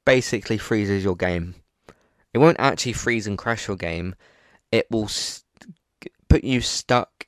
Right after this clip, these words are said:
in a menu and you can't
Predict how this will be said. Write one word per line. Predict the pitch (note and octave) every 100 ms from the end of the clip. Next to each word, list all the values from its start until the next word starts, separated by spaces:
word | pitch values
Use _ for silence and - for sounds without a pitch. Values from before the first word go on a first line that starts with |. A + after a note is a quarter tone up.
| _
in | G#2+
a | G#2
menu | G#2 G#2+ G#2+ F#2 F2 E2+ E2 - _ _ _ _ _ _ _ _ -
and | G2+
you | F#2+
can't | - G#2+ G2+